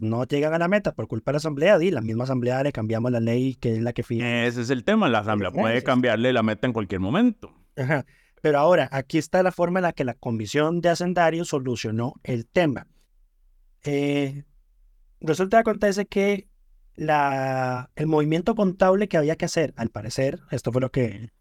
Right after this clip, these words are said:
Speaker 1: lo que se explicó durante toda la discusión de este proceso
Speaker 2: Ujú.
Speaker 1: en la comisión,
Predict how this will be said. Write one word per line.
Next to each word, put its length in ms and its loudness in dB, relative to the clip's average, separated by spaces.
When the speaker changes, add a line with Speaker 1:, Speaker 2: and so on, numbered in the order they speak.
Speaker 1:
lo 120 -10
que 140 -2
se 60 -4
explicó 800 0
durante 440 -2
toda 220 4
la 80 2
discusión 400 0
de 60 -4
este 140 -6
proceso 520 -4
Speaker 2:
Ujú. 280 -2
Speaker 1:
en 80 4
la 100 0
comisión, 500 0